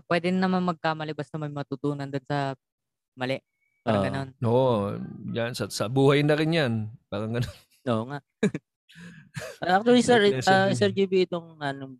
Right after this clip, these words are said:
Speaker 2: podcast namin ay, ah, parang ano ng concept namin dito eh, comparison ng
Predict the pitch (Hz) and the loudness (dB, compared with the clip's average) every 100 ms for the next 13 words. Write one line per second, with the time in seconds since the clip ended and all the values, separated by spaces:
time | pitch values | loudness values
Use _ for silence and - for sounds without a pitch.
0 | _ 135 131 127 - 110 101 92 _ 104 | _ 0 2 -2 -2 -8 -10 -14 _ -14
1 | 104 101 101 98 _ _ _ _ _ _ | -12 -10 -12 -16 _ _ _ _ _ _
2 | _ _ _ 143 139 143 143 135 139 135 | _ _ _ 2 4 2 -2 -6 -4 -4
3 | 135 131 127 123 - 156 - - 143 139 | -4 -4 -10 -12 -2 0 0 -2 -2 -2
4 | 131 127 131 98 95 _ 127 - 135 135 | -4 -4 -2 -4 -8 _ -4 4 4 4
5 | 135 135 131 127 123 120 | 2 2 0 -2 -4 -12